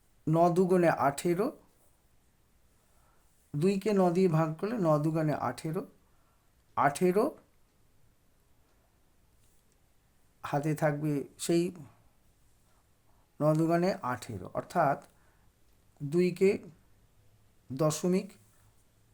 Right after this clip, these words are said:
ওয়ান,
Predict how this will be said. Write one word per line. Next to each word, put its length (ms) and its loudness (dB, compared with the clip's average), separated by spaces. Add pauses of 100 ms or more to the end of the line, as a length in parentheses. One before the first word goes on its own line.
(2250)
ওয়ান, 200 8